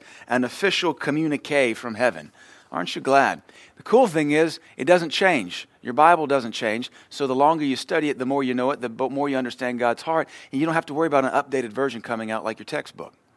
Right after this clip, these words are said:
You don't have to worry about another sequel coming out, like Rocky nineteen or Star Wars fifty-two. Right? It is what it is, and it's always been since two thousand years ago.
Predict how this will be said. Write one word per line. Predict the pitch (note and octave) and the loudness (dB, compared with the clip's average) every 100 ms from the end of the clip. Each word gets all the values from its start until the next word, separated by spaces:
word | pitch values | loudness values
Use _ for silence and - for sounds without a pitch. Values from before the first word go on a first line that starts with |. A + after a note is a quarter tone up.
| _ _ _ _ _ _ _ _ _ _ _ _ _ | _ _ _ _ _ _ _ _ _ _ _ _ _
You | B2+ | 0
don't | |
have | E3+ | 0
to | D#3 | 2
worry | E3+ | 2
about | D#3 D3 | 4 4
another | C#3+ D3 | 4 0
sequel | B2+ F3+ - C3 | -2 -6 -4 -4
coming | C#3+ B2 A2+ | -2 -2 -2
out, | F#2 A#1+ - _ _ _ - | -4 -6 -16 _ _ _ -2
like | A2+ | 0
Rocky | B2+ D3 D3+ C3 | 6 4 4 0
nineteen | C#3+ C#3 - D#3 A#2 D#2 _ - | 0 0 -4 -4 -4 -8 _ -10
or | |
Star | A2 D#3 D3+ | -4 2 2
Wars | C#3+ | 2
fifty-two. | - D#3+ C3 - D#3+ G#2 - _ _ _ _ _ E3 - - - - - _ _ - - | -2 -6 -6 -4 -4 -4 -8 _ _ _ _ _ -20 -20 -20 -20 -20 -20 _ _ -18 2
Right? | B2+ C#3+ | 4 4
It | D3 D3+ | 2 6
is | G3 D#3+ | 6 6
what | F3+ | 4
it | E3+ | 4
is, | E3 E3+ | 4 2
and | D3+ | 0
it's | D#3+ | 2
always | E3+ E3 E3 | 6 6 4
been | C3+ F#3 D3 | 0 0 0
since | G2+ A#2 | -4 -12
two | - D#3 | -6 -4
thousand | C#3 C3 B2 C3 | 2 2 2 -4
years | E3+ D3+ | -6 -8
ago. | G#2+ F#2+ | -6 -6